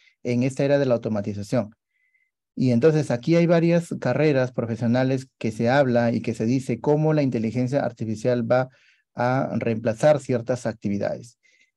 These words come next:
En el caso de lo-, de los docentes universitarios, hay un capítulo especial para docentes universitarios. ¿Sí? Entonces, los invito a que lean este, este libro. Está en español,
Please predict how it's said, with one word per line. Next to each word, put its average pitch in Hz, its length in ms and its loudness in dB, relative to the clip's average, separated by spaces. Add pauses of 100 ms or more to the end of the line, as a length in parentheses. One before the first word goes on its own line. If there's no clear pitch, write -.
En 120 140 -2
el 120 140 -2
caso 151 280 4
de 147 80 2
lo-, 135 200 2
de 117 120 -2
los 110 160 -2
docentes 135 520 -2
universitarios, 127 800 0 (240)
hay 135 200 2
un 151 120 4
capítulo 131 440 0
especial 135 560 -2
para 104 200 -2
docentes 110 480 -4
universitarios. 101 800 -6 (360)
¿Sí? 120 100 -4
Entonces, 113 300 -4
los 101 160 -6
invito 131 440 0
a 110 100 -4
que 110 140 -4
lean 120 300 2
este, 113 360 -4
este 104 180 -8
libro. 143 340 0
Está 117 420 -2
en 107 120 -6
español, 127 580 0